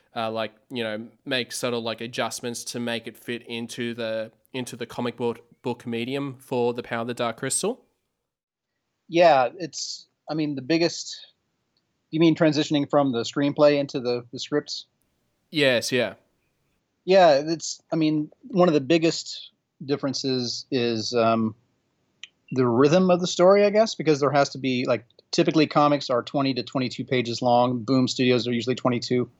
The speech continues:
Speaker 1: Mm-hmm.
Speaker 2: Um, and there has to be some kind, you know, that's where the end, like, if it were T V, there would have to be some kind of a, an ending or cliffhanger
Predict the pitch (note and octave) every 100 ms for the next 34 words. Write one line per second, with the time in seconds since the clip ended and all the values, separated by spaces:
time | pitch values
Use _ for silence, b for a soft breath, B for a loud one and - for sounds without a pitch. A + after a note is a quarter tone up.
0 | _ b b b b B2+ B2+ A#2 - C3
1 | B2 A#2+ A#2 - _ _ _ _ _ _
2 | _ - B2 A#2+ A#2+ A#2 A2 - - _
3 | _ _ - C3 B2+ C#3 C3 D3+ C3 C3+
4 | C3 B2+ A#2 A#2 _ _ _ _ _ _
5 | - - D3 - D3+ D3+ C#3 D3 - D3+
6 | C#3 C#3+ C#3 C3 C#3+ D3 C#3 E3+ C#3+ C#3
7 | - E3+ C#3+ D#3+ C3+ B2 - _ _ _
8 | _ _ _ _ _ _ - C#3 C#3 C#3+
9 | C3+ A#2+ C#3 - C#3 C3 A#2 A2 A2+ -
10 | - A#2 B2+ D#3 D3+ C3+ B2 A#2+ A#2+ A#2+
11 | D#3+ D3+ C#3 B2+ A#2+ A#2